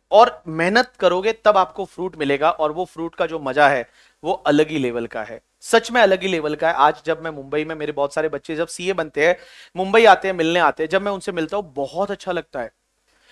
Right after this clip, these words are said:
और सीए बनने के बाद क्या करते हैं? Monday to Friday जॉब करते हैं, सैटरडे संडे छुट्टी है, पार्टी करते हैं,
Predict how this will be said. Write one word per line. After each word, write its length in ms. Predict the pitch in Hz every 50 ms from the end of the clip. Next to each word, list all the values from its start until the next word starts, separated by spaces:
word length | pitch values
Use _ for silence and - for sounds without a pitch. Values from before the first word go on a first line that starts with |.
| _ -
और 100 | 214 233
सीए 240 | 220 - 226 247 269
बनने 240 | 262 262 247 247 247
के 80 | 233
बाद 140 | 247 247 247
क्या 140 | - 240 233
करते 220 | 233 233 220 240
हैं? 60 | 226 208
Monday 240 | 185 185 185 190
to 100 | 185 202
Friday 280 | 190 196 170 165 165 156
जॉब 240 | 123 143 147 175 180
करते 260 | - 202 196 - 220
हैं, 40 | 208
सैटरडे 400 | - 180 156 156 170 165 175 165
संडे 220 | 175 165 156 151
छुट्टी 360 | 147 - 160 - _ - 196
है, 100 | 202 202
पार्टी 360 | 202 - - 151 151 151 190 185
करते 320 | 180 185 175 - 190 196
हैं, 100 | 202 202